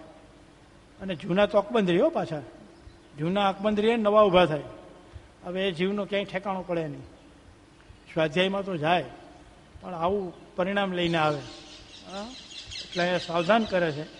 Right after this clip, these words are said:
મારા સાહેબ, નવા ઊભા કરશો જ નહીં, પણ લઈને આવ્યા છે છોડજો. આપણે કોઈને પૂછીએ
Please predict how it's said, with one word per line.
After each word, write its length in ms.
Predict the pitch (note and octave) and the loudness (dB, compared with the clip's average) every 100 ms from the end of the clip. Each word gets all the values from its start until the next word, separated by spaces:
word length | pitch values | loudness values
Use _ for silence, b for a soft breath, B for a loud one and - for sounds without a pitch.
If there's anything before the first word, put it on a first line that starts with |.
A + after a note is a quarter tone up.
| - - | -18 -6
મારા 200 | E3+ E3+ | -2 -2
સાહેબ, 240 | E3+ F3 - - - - - - - - | -4 -10 -10 -20 -20 -20 -20 -20 -20 -8
નવા 340 | F3+ F3 A3 A#3+ | 0 4 6 8
ઊભા 160 | A#3 B3+ | 6 4
કરશો 380 | A#3 A3+ B3+ | 0 4 4
જ 40 | B3+ | 6
નહીં, 320 | B3+ A3+ D#3+ - - - - - - | 6 6 4 -4 -16 -20 -20 -10 2
પણ 180 | A3+ | 4
લઈને 280 | G3+ A3 B3 | 8 6 6
આવ્યા 260 | B3 B3 B3 | 6 6 4
છે 140 | B3 | 0
છોડજો. 540 | F#3+ A3+ B3+ B3+ F3+ C#3 - - - - - - - - - - | 0 -2 2 2 0 -2 -14 -20 -20 -20 -20 -20 -20 -20 -20 -4
આપણે 280 | - D#4 A#3+ | -2 0 -2
કોઈને 300 | A#3+ A#3 A#3 | -2 -2 -2
પૂછીએ 480 | A3 A3 - A#3+ A3 | -4 -10 -6 2 2